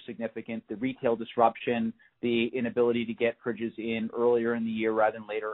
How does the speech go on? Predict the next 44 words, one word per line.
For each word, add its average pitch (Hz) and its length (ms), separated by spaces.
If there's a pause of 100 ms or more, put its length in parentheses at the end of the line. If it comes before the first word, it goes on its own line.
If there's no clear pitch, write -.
(120)
having 120 180
to 117 40
push 135 320
back 113 240
our 107 160
advertising. 107 720 (440)
And 123 180
so 147 80
we 202 160
had 233 140
to 170 60 (380)
set, 151 160 (260)
net 139 260
it 131 80
all 123 200
out, 120 320
and 123 160
we 131 100
netted 160 260
it 139 80
all 131 240
out. 123 260
Our 127 80
conclusion 147 720
was 120 380 (400)
that 127 240 (280)
twenty 202 240 (140)
twenty 151 400
might 135 240
have 131 140
been 127 260
a 113 240
pull 151 320
forward, 135 360 (140)
not, 139 320 (140)
not 165 340
just 151 180 (100)
in 143 120
the 131 60
year, 120 460 (260)
but 131 140
of 131 80
an 127 100
underlying 139 640